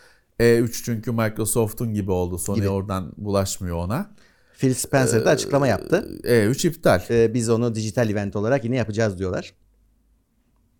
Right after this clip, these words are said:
Speaker 1: Eh.
Speaker 2: İyi. Ben, ben hiç itiraz etmiyorum abi. Ben çünkü evimin rahatlığında onu izlemeye razıyım.
Speaker 1: Bize zaten hepsi dijital
Speaker 2: Ha,
Speaker 1: event.
Speaker 2: bize hepsi
Speaker 1: Nasıl
Speaker 2: dijital.
Speaker 1: olsa
Speaker 2: <laughs>
Speaker 1: evden seyrediyorsun.
Speaker 2: <laughs> Evet.
Speaker 1: Nasıl olsa evden seyrediyorsun.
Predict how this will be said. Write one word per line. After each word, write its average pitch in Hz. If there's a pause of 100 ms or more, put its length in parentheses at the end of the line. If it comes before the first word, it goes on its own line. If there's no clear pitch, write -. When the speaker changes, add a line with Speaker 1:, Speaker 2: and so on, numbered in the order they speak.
(220)
Speaker 1:
Eh. 139 (960)
Speaker 2:
İyi. 175 (120)
Ben, 151
ben 165
hiç 165
itiraz 131
etmiyorum 98
abi. 95 (140)
Ben 123
çünkü 113
evimin 113
rahatlığında 107
onu 107
izlemeye 107
razıyım. -
Speaker 1:
Bize 254
zaten 226
hepsi 185
dijital 104
Speaker 2:
Ha, -
Speaker 1:
event. -
Speaker 2:
bize 175
hepsi 196
Speaker 1:
Nasıl 147
Speaker 2:
dijital. 135 (180)
Speaker 1:
olsa 247 (120)
Speaker 2:
<laughs> -
Speaker 1:
evden 139
seyrediyorsun. 90
Speaker 2:
<laughs> -
Evet. 123 (1200)
Speaker 1:
Nasıl 147
olsa 101
evden 92
seyrediyorsun. 87